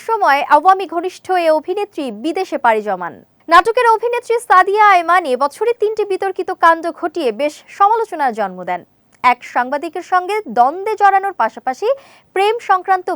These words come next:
বিষয়েও সমালোচিত হন এই অভিনেত্রী। এছাড়া তার একটি ওয়েব ফিল্মের প্রমোশনের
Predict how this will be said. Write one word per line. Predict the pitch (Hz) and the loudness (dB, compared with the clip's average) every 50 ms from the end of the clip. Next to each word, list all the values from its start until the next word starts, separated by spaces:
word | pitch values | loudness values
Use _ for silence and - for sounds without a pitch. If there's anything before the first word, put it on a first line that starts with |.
| 226 220 | -6 -8
বিষয়েও | 262 254 - 415 427 392 262 254 269 - - | -10 -2 0 2 4 4 2 0 -2 -2 0
সমালোচিত | 381 349 349 381 381 381 - 370 311 359 330 | 2 2 2 0 -2 -4 -6 -6 -6 -4 -4
হন | 330 320 302 302 | -2 -4 -4 -4
এই | 294 294 277 | -6 -8 -8
অভিনেত্রী। | - 330 330 294 - - - 208 - - _ _ _ - | -8 -8 -10 -10 -10 -12 -12 -14 -14 -14 _ _ _ -14
এছাড়া | 214 - 294 320 392 523 - - - - - _ | -10 -2 2 4 4 4 2 -2 -14 -20 -6 _
তার | - 370 370 403 | 2 2 2 2
একটি | 381 - 403 349 | 2 0 0 0
ওয়েব | 311 359 403 415 - - | 2 2 0 0 0 -2
ফিল্মের | 427 427 403 403 427 427 427 - | -2 -2 0 0 -2 -2 -2 0
প্রমোশনের | 392 392 403 466 508 - - 440 403 403 392 339 | 0 2 2 2 0 -2 -2 -4 -4 -4 -4 -4